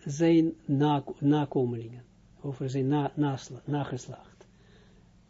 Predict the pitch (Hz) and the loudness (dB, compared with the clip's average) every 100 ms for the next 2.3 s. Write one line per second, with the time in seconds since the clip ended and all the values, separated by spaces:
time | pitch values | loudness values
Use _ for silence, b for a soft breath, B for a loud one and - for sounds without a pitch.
0 | _ - 120 117 196 233 185 170 151 165 | _ -12 -10 -2 0 0 0 0 0 0
1 | 147 202 208 196 160 185 151 147 180 180 | 0 -2 -2 -4 0 0 0 0 2 4
2 | 170 165 | 4 2